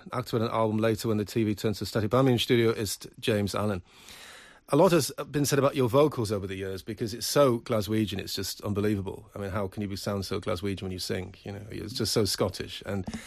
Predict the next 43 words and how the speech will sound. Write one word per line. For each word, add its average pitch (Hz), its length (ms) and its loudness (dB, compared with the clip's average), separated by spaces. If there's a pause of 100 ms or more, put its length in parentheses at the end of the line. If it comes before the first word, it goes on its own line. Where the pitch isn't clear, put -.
(280)
it, 131 280 0
but 143 100 4
it 151 140 0
seems 185 220 6
so 165 120 4
typical 151 400 2
of, 139 140 4
of - 140 -4
Scottish 131 380 2
bands 151 280 4
because 117 380 0
if - 140 -12
you're 127 80 -4
talking 131 280 0
about 113 300 2
Glasvegas 117 520 2
or 113 80 0
the 107 80 0
Twilight 113 480 -2
Sad 113 300 0
or 104 160 -2
whoever, 107 460 2 (680)
they 120 120 2
sound 151 460 4 (240)
often 139 280 0
so 180 200 6
Scottish 131 460 0
in 110 80 -2
the 101 80 -2
vocals 95 460 -4
that - 180 -8
it, - 220 -16
it 127 100 -6
almost 147 360 4
seems 113 180 0
like 113 200 -2
a - 40 -12
kind 117 240 0
of 95 80 -4
modern 113 480 0
Scottish - 420 -6
folk 151 240 -2
music. - 380 -10